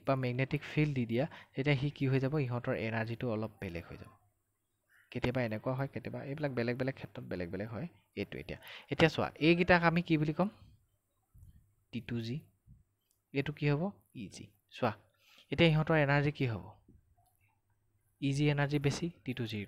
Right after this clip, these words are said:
কম, হয় নাই? স্প্লিট হৈ গ'ল। কিন্তু ইয়াততো যেতিয়া ইলেক্ট্ৰিক ফিল্ড দিলোঁ, in presence of external,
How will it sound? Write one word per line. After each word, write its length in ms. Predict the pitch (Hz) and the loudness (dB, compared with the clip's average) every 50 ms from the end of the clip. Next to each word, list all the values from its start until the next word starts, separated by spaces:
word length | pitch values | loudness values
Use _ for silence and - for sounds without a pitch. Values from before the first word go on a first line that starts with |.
| - - | -6 -6
কম, 180 | 143 156 156 - _ _ _ _ _ _ - | -6 -6 -6 -8 _ _ _ _ _ _ 6
হয় 120 | 151 156 | 6 6
নাই? 120 | 139 117 107 - - | 6 6 2 -2 -4
স্প্লিট 240 | - - 151 147 - | 0 2 2 4 6
হৈ 100 | 143 135 | 6 4
গ'ল। 160 | 113 120 117 - - - - _ | 4 2 -2 -6 -8 -18 -8 _
কিন্তু 180 | - 147 151 151 | 0 2 4 6
ইয়াততো 340 | 135 143 147 151 - - 165 147 - - | 8 8 6 6 4 2 0 0 0 2
যেতিয়া 300 | 139 135 135 - 156 151 147 - - - - - - | 0 2 4 6 6 6 4 2 -8 -18 -12 -4 0
ইলেক্ট্ৰিক 360 | 135 135 139 - - 151 - | 2 2 2 2 0 -2 -4
ফিল্ড 260 | - - 165 160 160 147 | 0 2 2 4 4 6
দিলোঁ, 260 | 156 147 139 135 160 180 - _ _ _ _ _ _ _ _ _ _ _ _ _ _ _ _ _ _ _ _ - _ _ _ _ _ _ _ _ _ _ _ _ _ _ _ _ _ _ _ _ _ | 4 4 4 2 0 -2 -6 _ _ _ _ _ _ _ _ _ _ _ _ _ _ _ _ _ _ _ _ -20 _ _ _ _ _ _ _ _ _ _ _ _ _ _ _ _ _ _ _ _ _
in 300 | - 127 135 143 151 165 - - _ | -8 -8 -6 -6 -6 -8 -10 -10 _
presence 500 | - 117 110 107 110 113 120 127 - - - | -2 -2 -2 0 0 -2 -4 -4 -6 -8 -4
of 180 | 131 165 208 - - - - _ _ _ _ _ _ _ _ _ _ _ _ _ _ _ _ _ _ _ _ _ _ _ _ _ _ _ _ _ _ _ _ _ _ _ _ _ _ _ _ _ _ _ _ _ _ - | -2 -2 -2 -4 -6 -12 -20 _ _ _ _ _ _ _ _ _ _ _ _ _ _ _ _ _ _ _ _ _ _ _ _ _ _ _ _ _ _ _ _ _ _ _ _ _ _ _ _ _ _ _ _ _ _ -12
external, 800 | - 117 - - - - - - 131 123 127 127 127 135 151 | -12 -12 -12 -14 -18 -20 -8 -2 -2 0 0 0 0 0 0